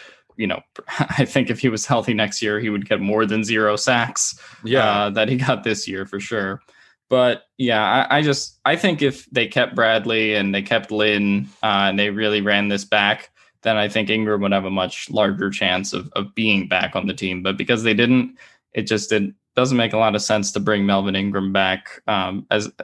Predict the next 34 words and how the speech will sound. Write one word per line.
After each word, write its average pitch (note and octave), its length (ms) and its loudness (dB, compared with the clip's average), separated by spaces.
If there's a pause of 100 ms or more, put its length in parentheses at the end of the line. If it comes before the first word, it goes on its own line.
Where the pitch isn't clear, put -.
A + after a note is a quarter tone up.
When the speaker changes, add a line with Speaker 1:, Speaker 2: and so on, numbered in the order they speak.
Speaker 1:
not A#2 240 2
as G#2 80 0
much G2 180 -2
sense G2+ 200 -4
as G2 160 -2
it G2 80 -4
made G2 520 0
maybe G2 440 -2 (340)
a A2 80 -2
year G2+ 240 2
ago. F#2 380 -2 (400)
Speaker 2:
Yeah, F3 340 4
I, D#3 120 2
I - 20 -2
think D3+ 200 -2
that's G#2+ 280 -2
true. F#2+ 400 -8
And, F#2+ 280 -8
and F#2+ 280 -10 (500)
I, C#3+ 260 0
I D#3+ 140 4
don't G3 120 4
know C#3 100 4
how A#2 100 0
much A2+ 220 -2
of G2 60 -8
a F#2+ 60 -10
market G#2 300 0
Melvin B2+ 460 0
is A#2 240 0
going B2 260 2
to A#2+ 80 2
have, B2 380 2
honestly, B2+ 580 0